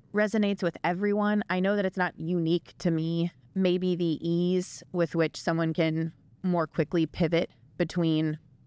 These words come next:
you know, a piece of information that requires a little bit of attention and the thing that you're doing for your job. Maybe that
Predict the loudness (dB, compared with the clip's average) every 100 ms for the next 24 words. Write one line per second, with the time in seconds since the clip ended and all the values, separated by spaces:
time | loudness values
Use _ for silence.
0 | -20 _ _ _ -8 -2 0 2 0 0
1 | -2 0 0 0 -2 -2 0 0 0 0
2 | 0 0 0 0 0 0 0 2 0 0
3 | 0 2 2 0 -2 -10 -20 -20 -20 _
4 | -2 0 0 0 -2 0 0 2 0 -4
5 | _ _ -20 -20 -20 -10 0 0 2 -2
6 | -2 0 0 0 0 0 -2 -4 _ -20
7 | -18 -2 -2 0 0 2 0